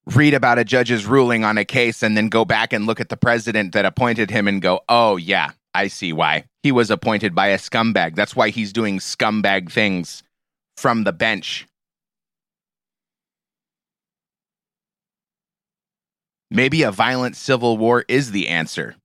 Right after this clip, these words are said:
But if that's the case, we're in big trouble, because it seems like the strategy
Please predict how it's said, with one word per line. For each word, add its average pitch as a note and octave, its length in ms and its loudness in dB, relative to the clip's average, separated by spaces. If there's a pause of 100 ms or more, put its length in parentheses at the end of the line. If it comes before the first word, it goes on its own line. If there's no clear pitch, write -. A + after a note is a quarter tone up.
(720)
But C#3 120 4
if C#3+ 120 -2
that's E3+ 260 0
the E3+ 100 -4
case, D#3 440 -2 (460)
we're D3+ 220 4
in D3+ 140 2
big C3 200 0
trouble, A2 480 2 (300)
because B2 400 0
it B2 140 -2
seems D3 400 -2
like B2 300 0
the A2+ 100 0
strategy G#2 920 -2